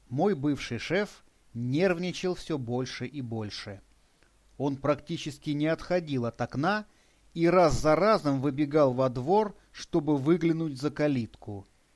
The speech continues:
Переполнявшее его напряжение словно витало в воздухе. Тот был как наэлектризован. Но чем больше оно росло,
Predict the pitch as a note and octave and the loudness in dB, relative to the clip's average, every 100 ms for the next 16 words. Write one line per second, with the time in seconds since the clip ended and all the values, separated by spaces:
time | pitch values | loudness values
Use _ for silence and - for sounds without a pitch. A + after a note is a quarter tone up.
0 | _ _ _ _ _ C3+ C3 C3+ D3 D3 | _ _ _ _ _ -4 -4 2 2 2
1 | E3+ D#3+ - D3+ C#3 C3+ D3 C3+ A#2+ B2+ | 0 -2 -2 -2 -2 0 0 -2 -4 -4
2 | B2 C#3 G3 D3 G#2 G2+ - _ _ - | -4 -2 -2 -4 -6 -10 -16 _ _ -18
3 | - C#3 F3+ D#3+ D#3+ C#3+ D3 F3 F#3 F#3+ | -8 -2 0 0 0 0 2 2 4 2
4 | E3+ F#3 F3 A2+ A2 - - G2 - _ | 0 0 0 -2 -8 -10 -12 -14 -16 _
5 | _ _ _ _ D3+ D#3 C3 D3+ C#3+ D3 | _ _ _ _ -2 -2 0 0 2 -2
6 | C#3+ D3+ D#3 D#3 C#3+ D3+ E3 D3+ D3 A2+ | 0 0 2 2 0 -2 -4 -2 -2 -2
7 | G2+ F#2+ F#2+ _ _ _ _ _ _ _ | -6 -14 -18 _ _ _ _ _ _ _
8 | _ A#2 C3+ C3+ D3+ C#3+ E3 D3+ - C#3+ | _ -6 -4 0 -2 0 0 0 0 0
9 | C#3+ C#3 C3+ B2+ C#3+ F3 F#3+ | 2 2 0 -2 -4 -2 -2